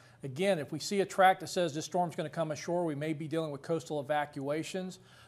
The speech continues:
Again, we are working with our state partners and literally are deploying personnel teams and resources from the Carolinas all the way through the New England states. Uh, we're not, we're not gonna wait to know for sure where it's gonna hit because we know we need to be ready to support that.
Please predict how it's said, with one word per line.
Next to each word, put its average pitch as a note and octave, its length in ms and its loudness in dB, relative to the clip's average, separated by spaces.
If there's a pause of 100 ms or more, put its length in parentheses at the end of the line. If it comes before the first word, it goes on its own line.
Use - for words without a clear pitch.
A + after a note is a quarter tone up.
(100)
Again, D#3 320 2
we E3+ 140 4
are E3 80 4
working G3+ 360 0
with G3+ 100 2
our E3 60 0
state E3+ 320 -2
partners F3 360 4
and D3 100 -6
literally F#3+ 320 0
are D3+ 60 -2
deploying D#3+ 460 -4
personnel F#3+ 520 0
teams F#3 560 -6
and E3+ 240 -4
resources C#3 680 -4 (360)
from D3 200 2
the C#3 60 -6
Carolinas G#3 760 4
all D3+ 180 6
the G3 80 4
way G3 160 2
through G3+ 240 -2
the D#3+ 80 -6
New D#3 160 -4
England E3 280 -6
states. - 500 0 (440)
Uh, C#3 180 0
we're C#3+ 180 0
not, F#3 260 0
we're F3 140 -2
not F#3+ 180 4
gonna F#3+ 120 0
wait G3 260 4
to F3+ 60 -4
know F3 180 0
for D#3 140 -8
sure F3 260 -2
where E3 160 0
it's D#3+ 100 -4
gonna D3+ 220 -4
hit E3 320 2
because D#3 220 -6
we D#3 100 -4
know E3 180 0
we E3+ 140 2
need D#3+ 140 -4
to C#3+ 60 -8
be D3 120 -4
ready D3+ 220 0
to - 40 -12
support D#3 400 -4
that. C3 300 -2